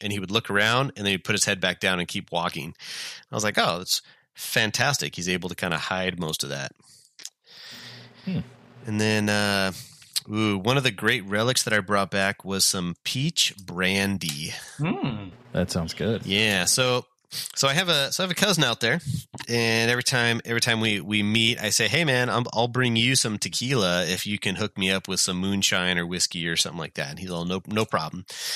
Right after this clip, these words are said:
Speaker 1: So this time, uh, I went out there and,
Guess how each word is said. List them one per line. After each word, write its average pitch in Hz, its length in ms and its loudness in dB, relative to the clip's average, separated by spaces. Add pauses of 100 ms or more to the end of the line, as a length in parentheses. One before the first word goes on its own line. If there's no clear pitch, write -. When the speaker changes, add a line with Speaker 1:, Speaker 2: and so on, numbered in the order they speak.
(120)
Speaker 1:
So 127 120 -6
this 185 200 4
time, 113 360 2 (420)
uh, 101 380 0
I 110 100 -2
went 113 180 4
out 110 220 2
there 107 540 2
and, 98 560 0